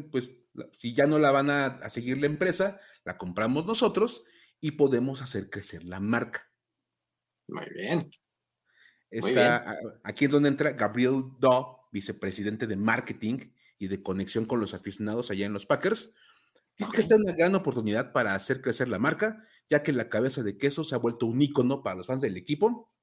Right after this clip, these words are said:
Speaker 1: Y el plan es mantener la fábrica ahí mismo en, en, en Wisconsin. Ahora están en Wisconsin, ahí ellos ubicados.
Speaker 2: Ok.
Speaker 1: Y explorar otras opciones de productos relacionados con este artículo. O sea, como variantes de la cabeza de queso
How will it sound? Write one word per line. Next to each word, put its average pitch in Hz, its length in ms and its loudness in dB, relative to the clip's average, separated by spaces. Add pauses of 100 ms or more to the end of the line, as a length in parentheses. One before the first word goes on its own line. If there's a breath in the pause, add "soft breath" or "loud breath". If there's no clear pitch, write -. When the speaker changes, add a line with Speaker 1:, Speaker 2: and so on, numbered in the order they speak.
(840)
Speaker 1:
Y 180 420 -4
el 131 160 2
plan 170 140 4
es 175 60 0
mantener 139 340 2
la 143 100 2
fábrica 175 720 0
ahí 131 260 2
mismo 143 380 2
en, 92 460 -2
en, 101 280 -8
en 101 180 -6
Wisconsin. 190 800 -2
Ahora 117 180 -2
están 120 220 -4
en 110 100 -4
Wisconsin, 131 380 -4
ahí 143 180 -2
ellos 110 300 -6
ubicados. 175 480 2 (640 loud breath)
Speaker 2:
Ok. - 80 -4
Speaker 1:
Y 185 340 2
explorar 156 840 4
otras 196 420 2
opciones 165 720 2
de 120 80 2
productos 139 420 -2
relacionados 120 600 -2
con 113 180 -2
este 117 200 -2
artículo. 92 520 -8
O - 20 -20
sea, 104 180 -12
como 98 400 -4
variantes 139 680 2
de 107 80 0
la 98 160 -6
cabeza 127 320 -2
de 101 120 -4
queso 208 460 -4